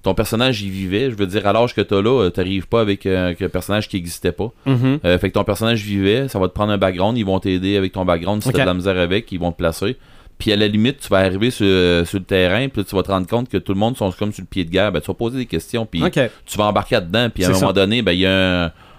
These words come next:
Speaker 1: un, un plus vieux, là, dans, dans, tu sais, un plus vieux en ancienneté dans le G N, là,
Speaker 2: Ouais.
Speaker 1: qui va te pogner à un moment donné, puis qui va te, qui va t'expliquer les choses, ou,
Speaker 2: Ok.
Speaker 1: euh,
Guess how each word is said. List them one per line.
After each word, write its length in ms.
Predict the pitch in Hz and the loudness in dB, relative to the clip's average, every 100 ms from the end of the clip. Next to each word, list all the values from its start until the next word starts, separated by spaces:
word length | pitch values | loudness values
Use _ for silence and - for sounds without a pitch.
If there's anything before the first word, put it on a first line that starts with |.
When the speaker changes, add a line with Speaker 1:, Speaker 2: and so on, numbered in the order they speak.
| - | -16
Speaker 1:
un, 580 | - 69 67 71 65 50 50 50 - - _ - | -10 -8 -6 -6 -8 -10 -14 -16 -20 -20 _ -6
un 140 | 92 | -4
plus 220 | 92 - 110 | -2 -2 -4
vieux, 300 | 104 120 127 | 0 2 4
là, 180 | 117 95 | 4 2
dans, 240 | 98 92 | 2 0
dans, 140 | 92 | 0
tu 80 | 90 113 | -2 -2
sais, 40 | 104 | -2
un 60 | |
plus 140 | - 92 | -4 -4
vieux 140 | 107 | -2
en 100 | 104 | 0
ancienneté 560 | 98 - 98 92 107 107 | 0 -2 -4 -2 -2 0
dans 140 | 95 | -2
le 60 | 92 | 0
G 180 | 90 | 0
N, 180 | 90 120 | 0 0
là, 60 | 113 | 0
Speaker 2:
Ouais. 160 | 120 117 - - | 0 -2 -12 -14
Speaker 1:
qui 160 | - | -2
va 100 | 98 | 0
te 60 | 104 | 2
pogner 340 | - 104 107 123 | 2 2 2 2
à 20 | |
un 40 | |
moment 160 | 104 95 | 2 2
donné, 160 | 104 117 | 0 -2
puis 140 | - | -6
qui 120 | - | -4
va 140 | 92 87 | -2 0
te, 160 | 90 | 0
qui 100 | 80 | -2
va 100 | 92 | -2
t'expliquer 440 | 87 92 - - 104 | -4 -6 -8 -2 0
les 60 | |
choses, 400 | 85 123 127 90 90 | 2 0 0 -4 -4
ou, 140 | 95 | -2
Speaker 2:
Ok. 120 | 180 | 0
Speaker 1:
euh, 520 | 104 82 80 78 73 | 0 0 -2 -2 -4